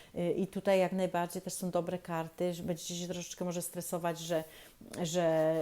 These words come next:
y, że, że, że on tego nie widzi, ale tutaj jest pokazane, że tak, on docenia ciebie, on widzi, on chce z tobą spróbować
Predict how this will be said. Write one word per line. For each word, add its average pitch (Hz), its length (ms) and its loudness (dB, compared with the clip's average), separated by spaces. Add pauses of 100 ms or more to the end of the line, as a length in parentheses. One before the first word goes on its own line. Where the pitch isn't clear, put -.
(1160)
y, 165 40 0
że, 165 220 0
że, 165 180 -2
że 165 160 -2
on 175 220 -2
tego 175 280 0
nie 175 160 0
widzi, 170 420 0
ale 165 180 2
tutaj 175 180 -4
jest 165 140 -6
pokazane, 170 460 -2
że 160 60 -8
tak, 165 220 -6
on 180 140 -2
docenia 175 460 0
ciebie, 165 320 -4
on 175 180 -2
widzi, 165 340 -2
on 160 100 -2
chce - 300 0
z - 80 -8
tobą 165 200 -6
spróbować 160 720 -2